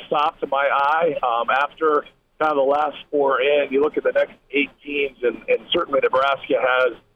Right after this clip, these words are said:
uh, a good resume with wins over, you know, Kansas, at Maryland.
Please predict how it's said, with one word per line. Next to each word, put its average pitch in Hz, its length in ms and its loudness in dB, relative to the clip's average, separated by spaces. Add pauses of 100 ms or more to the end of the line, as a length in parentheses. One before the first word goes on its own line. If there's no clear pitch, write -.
(580)
uh, 117 460 0
a 143 40 0
good 156 180 0
resume 151 480 2
with 139 260 0
wins 147 240 -2
over, 143 360 0
you 139 80 2
know, 131 100 2
Kansas, 143 500 0
at 135 240 0
Maryland. 135 540 2